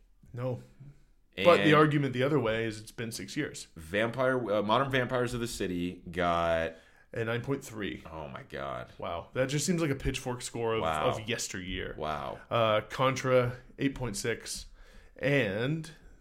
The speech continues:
Speaker 1: self-titled debut, eight point eight.
Speaker 2: Whew.
Speaker 1: So those are all high scores.
Speaker 2: Wow.
Speaker 1: Um,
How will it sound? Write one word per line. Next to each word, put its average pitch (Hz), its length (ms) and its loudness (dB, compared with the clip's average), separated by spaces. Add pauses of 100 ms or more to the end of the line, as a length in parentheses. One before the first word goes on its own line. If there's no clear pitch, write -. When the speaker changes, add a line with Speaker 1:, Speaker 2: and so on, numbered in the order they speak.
Speaker 1:
self-titled 117 640 -2
debut, 156 680 2
eight - 120 -2
point 175 180 -4
eight. - 280 -6 (420)
Speaker 2:
Whew. 349 200 10 (560)
Speaker 1:
So 139 200 2
those 151 160 6
are 170 80 8
all 165 120 8
high 160 140 4
scores. 147 540 4
Speaker 2:
Wow. 85 300 2 (100)
Speaker 1:
Um, 135 640 0